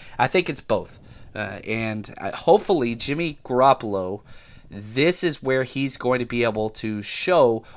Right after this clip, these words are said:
why he got paid. Because if you look at the very small sample size that Jimmy G did,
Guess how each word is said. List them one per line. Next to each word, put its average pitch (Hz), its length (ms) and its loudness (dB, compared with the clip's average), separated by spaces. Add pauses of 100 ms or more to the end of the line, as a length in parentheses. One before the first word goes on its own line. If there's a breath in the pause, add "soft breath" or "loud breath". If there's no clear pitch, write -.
why 117 240 6
he 120 160 -4
got 110 180 0
paid. 95 240 -6
Because 123 260 -6
if 127 140 -6
you 139 80 0
look 156 300 0
at 185 100 -4
the 143 80 -8
very 139 220 0
small 135 260 -2
sample 123 400 -4
size 98 560 -6 (360 loud breath)
that 120 160 2
Jimmy 135 320 0
G 127 260 -2
did, 120 440 2